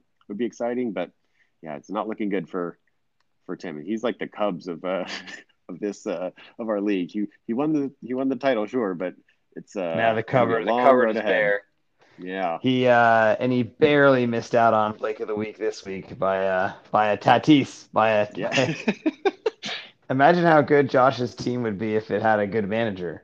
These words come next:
Speaker 2: <laughs> It had an
Speaker 1: Yeah, someone
Speaker 2: engaged
Speaker 1: who actually,
Speaker 2: manager.
Speaker 1: someone who, who kept up with his,
Speaker 2: Yeah.
Speaker 1: uh, his players' news.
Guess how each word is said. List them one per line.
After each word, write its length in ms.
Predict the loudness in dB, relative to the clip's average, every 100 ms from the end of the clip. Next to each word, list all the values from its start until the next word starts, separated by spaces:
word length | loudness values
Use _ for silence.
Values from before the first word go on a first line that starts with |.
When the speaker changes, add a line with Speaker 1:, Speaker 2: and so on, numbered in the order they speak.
| _
Speaker 2:
<laughs> 80 | -8 -8 -14 -16 0 4
It 80 |
had 160 | 8 6
an 80 | 6
Speaker 1:
Yeah, 140 | 2
someone 120 | 2 2
Speaker 2:
engaged 120 | 2
Speaker 1:
who 60 | 2
actually, 380 | 2 2 2
Speaker 2:
manager. 200 | 2 -2 -12 _ -20
Speaker 1:
someone 300 | -8 -2 -2
who, 280 | 0 0 -2
who 180 | -4 -4
kept 260 | -2 -2 -2
up 120 | -2
with 160 | -4
his, 260 | -4 -4 -2
Speaker 2:
Yeah. 60 | 0
Speaker 1:
uh, 280 | 0 0 -4
his 160 | -8 -6
players' 280 | -4 -2 -2
news. 360 | -4 -6 -10